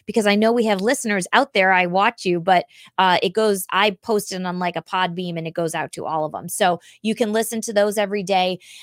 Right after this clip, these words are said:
Um, we are putting new content pretty much Monday, Wednesday, Friday. Um, and the live shows, if you will, go on at four fourteen. So if you wanna watch new content,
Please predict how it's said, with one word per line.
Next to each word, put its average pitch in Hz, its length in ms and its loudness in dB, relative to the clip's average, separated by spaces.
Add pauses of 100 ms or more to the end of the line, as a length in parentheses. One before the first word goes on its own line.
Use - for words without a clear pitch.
(120)
Um, 202 440 2
we 233 220 0
are 233 60 0
putting 277 340 -2
new 320 240 0
content 233 640 -4
pretty 294 220 -6
much 269 220 -4
Monday, 214 320 -2
Wednesday, 196 440 -4
Friday. 160 600 -6 (260)
Um, 175 420 -6 (120)
and 180 160 -4
the 175 60 0
live 202 440 2
shows, 175 460 0
if 175 140 -10
you 180 80 -6
will, 170 240 0
go 170 220 -4
on 170 180 -4
at - 100 -12
four 180 260 -4
fourteen. 165 540 -8
So 175 80 -10
if 165 80 -14
you 180 80 -8
wanna 185 180 -4
watch 175 220 -4
new 190 220 -4
content, 175 500 -8